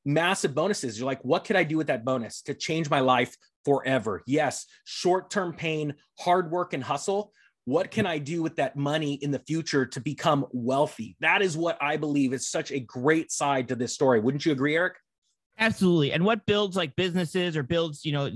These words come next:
Speaker 2: people to, to get businesses, what you do during the boom times and how does it profit you during the slow times, right? It, how that
Speaker 1: Amen.
Speaker 2: transition,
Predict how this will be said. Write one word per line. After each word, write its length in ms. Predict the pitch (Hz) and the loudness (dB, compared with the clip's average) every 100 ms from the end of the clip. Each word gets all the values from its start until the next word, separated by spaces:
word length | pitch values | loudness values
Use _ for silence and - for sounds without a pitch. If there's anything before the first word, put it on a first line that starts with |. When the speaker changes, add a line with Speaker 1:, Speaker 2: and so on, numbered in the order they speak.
| 120 | -4
Speaker 2:
people 220 | - 170 131 | -2 0 0
to, 100 | 123 | -2
to 140 | 143 | -4
get 320 | 113 - 190 | -4 -2 -2
businesses, 560 | - 147 143 151 143 127 - - - | -2 -2 0 0 0 -2 -8 -18 -4
what 220 | 165 233 | 0 2
you 140 | 226 262 | 2 2
do 260 | 196 226 | 4 2
during 260 | 185 190 170 | 2 0 2
the 80 | 147 | 0
boom 320 | 127 202 214 | 0 -2 -2
times 480 | 202 214 214 220 214 - | -2 0 0 -2 -6 -6
and 120 | 151 | -4
how 220 | 143 170 | 0 2
does 160 | 190 175 | 2 0
it 100 | 160 | -2
profit 420 | - 165 - 165 | -2 -2 -2 -6
you 160 | 160 156 | -2 -2
during 300 | 156 156 143 | 0 0 0
the 60 | |
slow 260 | 123 139 120 | -2 0 0
times, 460 | 117 98 71 - | 0 -2 -2 -2
right? 260 | 123 131 151 | 0 0 0
It, 120 | 143 | -2
how 260 | 127 180 214 | 2 2 4
that 200 | 208 190 | 4 2
Speaker 1:
Amen. 80 | 104 | -2
Speaker 2:
transition, 840 | - 196 185 165 180 180 165 135 | -6 -4 -2 0 0 0 -2 -2